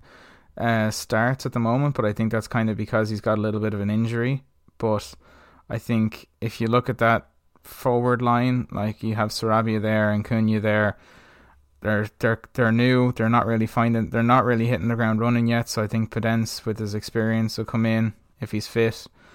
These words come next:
and I think against the Bournemouth team that they could get a result. Um, if he's not fit,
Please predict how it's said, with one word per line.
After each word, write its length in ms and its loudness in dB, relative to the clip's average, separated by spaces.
and 180 -4
I 60 -2
think 340 -4
against 400 -2
the 300 -2
Bournemouth 500 -2
team 400 0
that 200 -6
they 140 -4
could 240 -8
get 160 0
a 20 -2
result. 520 -2
Um, 440 2
if 180 -6
he's 260 -2
not 300 4
fit, 360 0